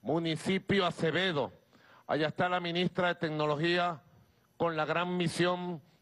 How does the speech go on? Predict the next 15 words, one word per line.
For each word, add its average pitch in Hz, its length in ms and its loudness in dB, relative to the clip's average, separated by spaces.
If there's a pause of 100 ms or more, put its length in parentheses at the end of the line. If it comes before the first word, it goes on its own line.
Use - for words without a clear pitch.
(100)
Ciencia, 180 520 0
Tecnología, 147 840 0 (1400)
Fernández 160 640 -2
Morán, 160 640 -2 (840)
porque 151 380 0
vamos 165 320 0
a - 40 -4
inaugurar 156 760 0 (1400)
en 151 160 -2
el 151 100 2
lugar 139 440 0
que 165 120 -8
tiene 143 240 -2
que - 80 -2
estar 160 500 -4